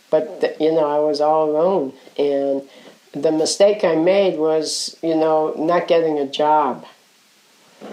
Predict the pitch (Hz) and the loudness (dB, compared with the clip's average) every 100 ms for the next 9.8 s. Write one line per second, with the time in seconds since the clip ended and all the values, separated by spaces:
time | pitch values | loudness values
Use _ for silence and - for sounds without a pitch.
0 | - - - - 151 147 143 139 160 170 | -20 -20 -6 0 2 2 0 0 0 0
1 | 151 139 - - - _ 139 131 139 131 | -2 -4 -8 -20 -20 _ -10 -6 -4 -4
2 | 123 120 - _ _ - - - 139 - | -6 -8 -12 _ _ -20 -10 -4 -4 2
3 | 160 156 147 143 147 147 147 - - 95 | 2 2 -2 0 2 2 0 -4 -20 -20
4 | - - 143 147 143 147 143 143 143 139 | -14 -2 0 0 0 0 -2 -2 -2 -2
5 | 139 - - 139 135 135 131 139 139 135 | -4 -6 -6 -2 0 0 0 0 0 -2
6 | 131 127 151 143 139 - 143 135 131 131 | -4 -4 -2 0 0 -4 -4 -2 -2 -6
7 | - - - - - 147 151 - 156 151 | -10 -20 -20 -20 -4 -2 0 0 0 2
8 | 151 143 147 - 143 143 143 147 143 143 | 2 0 -4 -2 0 0 2 2 2 0
9 | - 151 139 143 143 143 - | -4 -2 0 0 0 -2 -8